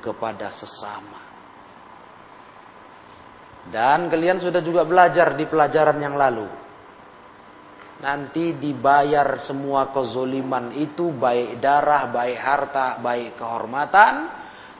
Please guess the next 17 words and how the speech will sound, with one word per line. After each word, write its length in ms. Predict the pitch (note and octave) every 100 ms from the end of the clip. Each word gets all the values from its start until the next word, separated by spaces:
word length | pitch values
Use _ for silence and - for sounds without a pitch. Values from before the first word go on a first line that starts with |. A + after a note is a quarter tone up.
| -
Kalau 240 | A2+ A2 G#2+
belum 320 | A2+ A2+ A2
selesai 400 | A#2 C3 C#3 B2
di 160 | A#2+
dunia, 800 | - C#3 D#3+ F3+ G#3 A#3 - - -
di 160 | A2 G#2+
akhirat 640 | A2+ A2+ B2 C3 A#2+ G2+
dibalas 840 | A2 F#2+ A2 B2 B2 A2 - - - A2
dengan 640 | A#2+ A#2 A#2 A2 G#2 G2
pahalamu. 760 | A#2 G#2+ G2+ G#2+ A2 A2+ A#2 A2+ G2 - - -
Pahalamu 560 | G2 F#2 G2 A2 A2 G#2
diambil, 720 | G#2 G#2+ A2 G#2 D#3+ G3+ - - - - - -
dikasih 560 | G#2 - G#2+ - A2
sama 320 | - G2+ G2+
orang 320 | G2+ G#2 G2+ G2
yang 160 | F#2+
kau 160 | -